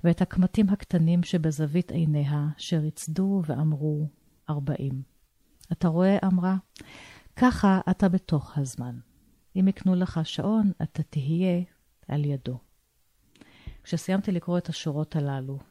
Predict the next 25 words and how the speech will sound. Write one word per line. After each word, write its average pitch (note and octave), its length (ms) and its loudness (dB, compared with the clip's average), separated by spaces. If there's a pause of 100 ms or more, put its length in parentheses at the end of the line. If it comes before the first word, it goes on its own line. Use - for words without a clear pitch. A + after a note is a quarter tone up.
הסרתי F#3 360 -2
את F3 120 -6
השעון C#3+ 380 -4
שלי C#3+ 420 -6
ולימדתי E3 580 -4
גם E3 240 -2
אני E3 200 -2
את E3 120 -8
עצמי D#3 440 -6 (160)
לדעת D3 800 -6
את - 140 -12
השעות. - 680 -12 (1000)
את D#3+ 100 -6
אהבת E3+ 400 0
התנ״ך F#3+ 460 0
שלו D#3 420 -4
קיבל E3+ 300 -4
מאיר E3 220 -2
שלו D#3 360 -4
מאביו D#3+ 480 -4
המשורר, D3+ 1040 -4 (120)
הסופר F3 560 -6
והמורה D3 460 -2
יצחק - 360 -8
שלו, C3 280 -8